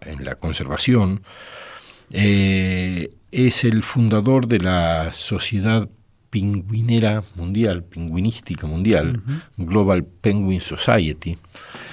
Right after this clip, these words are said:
Speaker 1: Eh, vive en Puerto Madryn, donde es investigador del, del conicet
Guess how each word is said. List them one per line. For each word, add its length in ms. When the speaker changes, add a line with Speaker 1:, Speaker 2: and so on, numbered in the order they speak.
Speaker 1:
Eh, 560
vive 300
en 140
Puerto 280
Madryn, 540
donde 240
es 140
investigador 680
del, 600
del 400
conicet 680